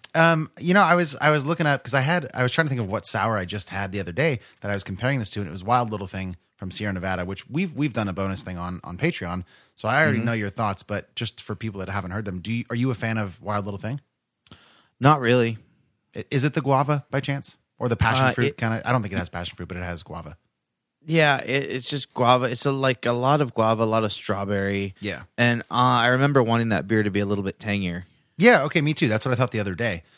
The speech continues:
Speaker 1: which I don't know if
Speaker 2: Yeah.
Speaker 1: that's what I said on our Patreon stuff, but when I drank it yesterday, I was, or the day before, I was super underwhelmed. It was like,
Speaker 2: Yeah.
Speaker 1: okay, like, this is, I guess, a really nice gateway, maybe sour for people, but I was really hoping for some punch.
Speaker 2: Yeah, I wouldn't drink that beer if I was looking for a sour.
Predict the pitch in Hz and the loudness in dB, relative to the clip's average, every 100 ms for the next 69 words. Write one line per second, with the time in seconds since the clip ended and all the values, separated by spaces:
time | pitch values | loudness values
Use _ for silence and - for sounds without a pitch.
0 | _ 131 117 143 190 170 113 139 131 123 | _ -6 -2 2 2 2 2 2 2 0
1 | 104 - 127 104 90 113 127 95 87 87 | 0 0 0 -2 -4 -4 -4 -4 -6 -8
2 | 92 87 104 98 110 117 160 85 107 120 | -8 -8 -8 -4 -4 -2 -4 -4 -4 -4
3 | 127 101 90 92 - - 104 104 101 92 | -4 -4 -4 -6 -8 -8 -6 -4 -6 -6
4 | 113 107 87 - 127 - 104 95 90 85 | -4 -4 -4 -4 -4 -4 -4 -4 -6 -8
5 | 76 67 - _ _ _ - 135 147 131 | -10 -14 -20 _ _ _ -10 -4 0 4
6 | 143 123 156 190 196 226 233 202 - - | 4 4 2 2 0 -2 -2 -2 -4 -12
7 | - 151 185 175 156 139 127 110 104 - | -8 -2 0 0 0 0 0 0 -4 -6
8 | - 120 95 98 92 - 104 95 92 - | -6 -6 -4 -8 -8 -8 -8 -8 -8 -6
9 | 90 92 90 - 90 98 98 - _ _ | -6 -6 -8 -14 -12 -8 -8 -10 _ _
10 | 123 127 113 95 - 120 123 131 117 107 | -2 0 -2 -4 -10 -6 -2 0 0 -2
11 | 101 92 98 92 - 90 - - - - | -4 -8 -8 -6 -6 -8 -10 -12 -12 -14
12 | - _ _ _ _ - - - 110 127 | -16 _ _ _ _ -20 -20 -12 0 2
13 | 110 131 170 113 117 107 87 92 90 92 | 4 4 4 2 2 2 2 0 0 -2
14 | 90 95 85 87 73 - 80 76 55 | -4 -8 -8 -4 -4 0 0 0 -4